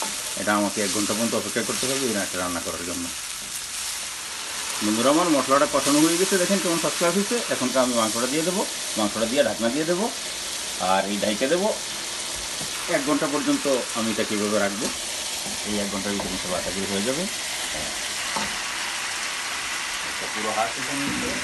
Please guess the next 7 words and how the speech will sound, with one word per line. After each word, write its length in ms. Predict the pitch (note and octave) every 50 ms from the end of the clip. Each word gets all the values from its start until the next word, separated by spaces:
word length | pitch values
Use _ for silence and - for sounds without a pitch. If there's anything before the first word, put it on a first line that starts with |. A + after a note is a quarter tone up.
| - - - - - - - - - - - - -
একদম 220 | - - A#2 A2 G#2
দারুণ 220 | G2 - - - - -
হয়ে 140 | C#3 C#3 C3+
যায়। 140 | - B2 - - - - - - - - - - - - - - - - - - - - - - - F2
এই 60 | E2+ E2+
হাঁসটা 300 | F#2+ F#2+ - - - F#2+ F2+ - - - - - - - - - - - -
আজকে 200 | G2+ - -